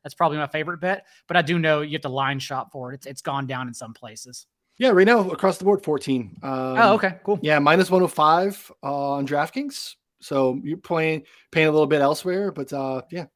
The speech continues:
Speaker 2: DraftKings minus one oh five, which is pretty, pretty good look. Eagles messing around a little bit too much for my liking for this number one seed thing. I made us sweat it out a little bit, but I think we're gonna get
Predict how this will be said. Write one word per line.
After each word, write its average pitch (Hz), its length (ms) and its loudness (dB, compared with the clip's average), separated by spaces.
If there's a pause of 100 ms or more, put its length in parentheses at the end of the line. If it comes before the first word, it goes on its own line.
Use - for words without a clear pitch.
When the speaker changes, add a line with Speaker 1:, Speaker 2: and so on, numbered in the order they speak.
Speaker 2:
DraftKings 139 600 -8 (520)
minus 131 220 -6
one 139 100 -6
oh 127 40 -8
five, 127 220 -12
which - 120 -20
is - 120 -20
pretty, 123 360 -6 (300)
pretty 135 160 -8
good 123 140 -6
look. 120 220 -12 (840)
Eagles 175 300 6
messing 160 240 4
around 156 200 6
a - 20 2
little 143 180 2
bit 139 260 -2
too 151 80 -6
much 139 160 -2
for 139 80 -8
my 131 80 -2
liking 139 320 2
for 127 100 -10
this 120 140 -8
number 131 200 -2
one 123 200 -4
seed 135 300 -4
thing. 120 360 -8
I 127 80 -12
made 131 180 -2
us 117 120 -8
sweat 127 240 -4
it 123 80 -2
out 123 140 0
a - 20 -4
little 120 220 -8
bit, 123 260 -12
but 123 100 -12
I 120 60 -12
think 127 200 -12
we're 117 60 -14
gonna 120 140 -6
get 101 100 -12